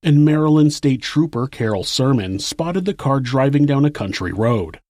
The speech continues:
He radioed in his location so other officers could set up a roadblock, and then he flipped on his lights and sirens. Richard pulled over and got out of the car, firing a round toward Trooper Sermon's vehicle.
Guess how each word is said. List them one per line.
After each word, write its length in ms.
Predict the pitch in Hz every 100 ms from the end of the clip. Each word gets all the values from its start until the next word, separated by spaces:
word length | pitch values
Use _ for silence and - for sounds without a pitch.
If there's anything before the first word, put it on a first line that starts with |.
| _ _
He 160 | - 160
radioed 580 | 147 151 165 165 147 139
in 100 | 131
his 160 | 110
location 680 | 113 110 - 127 147 - 101
so 200 | 101 127
other 320 | 156 156 165
officers 520 | 151 151 156 160 160
could 160 | - 123
set 240 | - 127
up 140 | 120 -
a 40 |
roadblock, 760 | 98 117 151 156 101 95 92 -
and 160 | 139
then 80 | 156
he 100 | 165
flipped 380 | 151 - 170 -
on 160 | 175 175
his 160 | 165
lights 280 | 107 92 -
and 140 | 98
sirens. 800 | - 120 123 123 87 92 98 - - _ _ _
Richard 500 | 120 156 - 233 208
pulled 380 | - 156 147 143
over 400 | 120 143 117 101
and 180 | 101 101
got 240 | 113 110
out 160 | 113 120
of 60 | 98
the 80 |
car, 500 | 92 - 123 104 82 -
firing 520 | - 156 185 196 196
a 80 | 185
round 500 | 131 117 117 113 -
toward 300 | - 135 127
Trooper 360 | - 104 92
Sermon's 460 | - 107 92 90 90
vehicle. 520 | 120 120 113 85 80